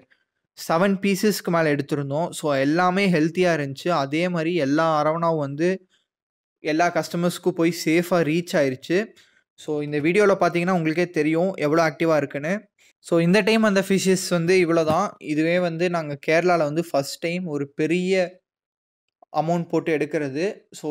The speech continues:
இதுக்கு எல்லாத்துக்குமே காரணம் நீங்க கொடுக்குற சப்போர்ட் தான். So, இன்னும் நிறையா ஃபிஷ் வந்து நம்ம கலெக்ஷனுக்கு வந்துக்கிட்டே இருக்கு. Actually வந்துருச்சு. நான் இன்னும் அதை பத்தி வீடியோ மட்டும்தான் எடுத்து போடுறது பாக்கி. மத்தபடி நான் வந்து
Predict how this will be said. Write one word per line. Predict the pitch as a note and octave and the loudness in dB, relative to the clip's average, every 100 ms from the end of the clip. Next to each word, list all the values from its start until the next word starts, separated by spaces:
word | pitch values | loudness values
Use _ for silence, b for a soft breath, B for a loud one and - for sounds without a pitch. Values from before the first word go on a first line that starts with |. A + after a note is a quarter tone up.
| D3 | -2
இதுக்கு | C#3 C#3 C#3 D3 | -2 -4 -4 -4
எல்லாத்துக்குமே | C#3+ E3+ E3+ D#3+ F3+ | 0 0 0 -4 -4
காரணம் | F3+ D#3 D#3 D#3+ E3+ F3 _ _ - | 0 0 0 0 0 -2 _ _ -10
நீங்க | D3+ D3+ | -6 -4
கொடுக்குற | D3 D#3 E3 D#3+ | -2 -2 -2 -2
சப்போர்ட் | D3 C#3 D#3 D3+ | -4 0 -2 0
தான். | C#3 D#3 G3+ _ _ _ _ _ _ _ _ _ _ _ _ _ _ _ _ - | -2 -2 -4 _ _ _ _ _ _ _ _ _ _ _ _ _ _ _ _ -18
So, | - D#3+ | -6 -2
இன்னும் | D#3+ G3 A#3 | 0 0 2
நிறையா | F#3 F3+ G3 | 2 4 2
ஃபிஷ் | F#3+ F#3 - | 2 0 0
வந்து | E3+ F#3+ | 0 2
நம்ம | F3 E3 | 2 2
கலெக்ஷனுக்கு | D#3+ E3 - F3+ E3+ | 2 2 2 0 2
வந்துக்கிட்டே | D3+ D#3 D#3+ D#3+ | 0 0 -2 2
இருக்கு. | E3+ C#3+ D#3 F3+ - _ _ _ _ - | 0 0 0 0 -2 _ _ _ _ -6
Actually | C#3+ - E3 F3+ | -4 0 2 4
வந்துருச்சு. | E3 F#3 F#3+ F#3 F#3 G#3+ - | 2 4 2 2 2 2 -2
நான் | D3+ D3 | -4 -2
இன்னும் | E3 F3 | 0 2
அதை | D#3+ | 2
பத்தி | D#3 E3+ | 0 0
வீடியோ | D3+ E3+ F3+ | 0 2 2
மட்டும்தான் | E3 D3 D#3+ F3+ | 2 -2 0 0
எடுத்து | D3 D3 | 0 -2
போடுறது | D#3 D3 C#3+ C#3 | -2 -2 -2 -2
பாக்கி. | C3 C#3 D3 F#3 - _ _ _ _ - | -2 -2 -4 -4 -6 _ _ _ _ -8
மத்தபடி | D3 D3+ D3+ E3+ | -4 -2 0 0
நான் | E3+ D3 | 0 -2
வந்து | D3 D3+ | -2 0